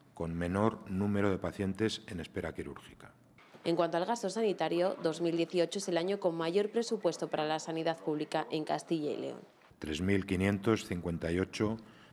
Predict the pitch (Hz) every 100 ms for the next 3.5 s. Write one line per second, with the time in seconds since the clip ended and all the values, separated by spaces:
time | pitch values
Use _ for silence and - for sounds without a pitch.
0 | - 87 90 92 85 80 76 67 - -
1 | - - - - - - - - - -
2 | - - - - 92 92 - 92 - -
3 | 85 87 104 117 -